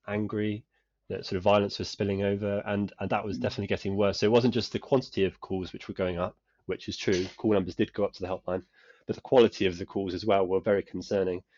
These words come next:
Speaker 1: And we're only now really seeing, starting to see that wash out in the national numbers about, about drinking in the U K, which have gone massively up. I mean, we've, we're seeing twenty percent increase,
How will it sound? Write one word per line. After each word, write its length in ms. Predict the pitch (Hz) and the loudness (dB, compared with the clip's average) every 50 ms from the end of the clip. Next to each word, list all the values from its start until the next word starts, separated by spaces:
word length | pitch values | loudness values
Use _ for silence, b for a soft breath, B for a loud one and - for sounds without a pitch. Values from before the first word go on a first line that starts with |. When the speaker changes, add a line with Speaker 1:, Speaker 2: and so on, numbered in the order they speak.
| b b b b b b b | b b b b b b b
Speaker 1:
And 120 | 110 113 | 4 8
we're 120 | 117 120 120 | 8 10 10
only 160 | 120 117 110 | 10 8 8
now 200 | 113 113 113 110 | 8 6 6 6
really 200 | 104 101 95 104 | 4 2 -2 -4
seeing, 260 | - - 113 101 107 | -4 0 0 0 0
starting 340 | - - 117 107 107 - 98 | 2 4 4 4 4 4 -2
to 120 | - - | -8 -8
see 200 | - - 110 104 95 | -4 -2 0 0 2
that 220 | 104 95 95 - _ _ _ _ _ _ _ _ _ _ _ _ _ | 2 0 0 0 _ _ _ _ _ _ _ _ _ _ _ _ _
wash 280 | - 190 101 - - - | 4 6 6 6 6 4
out 360 | 110 107 101 - - - - - _ - | 6 6 4 2 0 -10 -12 -12 _ -2
in 320 | 117 107 101 101 101 98 - - 110 | 0 2 2 0 -2 -6 -8 -6 -2
the 80 | 113 107 | 0 2
national 320 | 107 107 - - - 107 | 2 2 0 0 2 4
numbers 340 | 110 113 110 104 98 87 - | 6 6 4 4 0 -2 -2
about, 300 | 90 95 92 92 - - _ _ _ _ _ | 0 2 2 0 0 -6 _ _ _ _ _
about 280 | - 101 - 95 101 - | -8 -2 -2 -2 -2 0
drinking 360 | - 113 110 104 - - 98 | 0 2 2 2 0 -2 -4
in 80 | 95 92 | -2 -2
the 60 | 95 | -2
U 120 | 95 95 90 | -2 -4 0
K, 240 | - 117 104 95 87 | 4 4 4 4 4
which 220 | 92 - - - | 0 -6 -6 -2
have 220 | - 95 92 - - | 0 0 0 -2 -2
gone 360 | - 95 92 90 90 87 87 _ _ _ _ _ _ _ _ _ _ _ _ _ _ - | -2 -2 0 0 -2 -6 -10 _ _ _ _ _ _ _ _ _ _ _ _ _ _ -2
massively 440 | 117 107 - - - 87 90 95 95 | -2 -2 -2 -2 -8 -6 -4 -2 -2
up. 160 | 87 - 104 | -2 -2 -2
I 20 | |
mean, 240 | 101 104 101 104 110 | -2 0 0 0 2
we've, 240 | 123 110 107 - - | 2 2 2 2 0
we're 120 | - 107 101 | 0 0 2
seeing 260 | - - 98 98 - | 2 0 -2 -2 -2
twenty 360 | - - 117 104 - - 113 | 0 2 2 2 2 -4 -12
percent 260 | - - - 101 98 - | -6 -2 -2 -2 -2 -2
increase, 640 | 98 98 92 - - 90 87 - - - - - | -6 -6 -6 -4 -4 -4 -4 -6 -8 -12 -12 -14